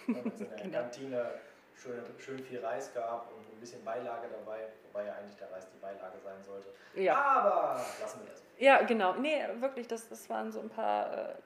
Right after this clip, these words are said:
Speaker 1: Dinge, die, die ich früher oder über die ich mir früher Gedanken gemacht habe, die aber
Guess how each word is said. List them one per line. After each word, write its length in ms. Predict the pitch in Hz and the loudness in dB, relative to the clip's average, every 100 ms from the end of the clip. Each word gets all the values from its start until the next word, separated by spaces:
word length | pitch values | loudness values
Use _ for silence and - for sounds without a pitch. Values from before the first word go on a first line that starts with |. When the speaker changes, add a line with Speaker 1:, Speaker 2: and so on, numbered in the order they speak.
| - | -8
Speaker 1:
Dinge, 220 | 220 208 | -6 -6
die, 320 | 208 - - - | -6 -8 -10 -12
die 200 | - - | -14 -14
ich 240 | - - - | -16 -18 -10
früher 260 | - 220 202 | -2 2 4
oder 220 | 202 202 | 4 2
über 200 | 196 208 | 2 0
die 100 | 202 | -2
ich 100 | 214 | -6
mir 80 | 220 | -6
früher 200 | - 208 | -2 -2
Gedanken 320 | 202 208 196 | 0 -4 -4
gemacht 320 | 196 202 - | -6 -8 -8
habe, 100 | 190 - | -12 -12
die 280 | 185 185 185 | -12 -10 -10
aber 420 | 185 185 180 180 | -8 -4 -4 -4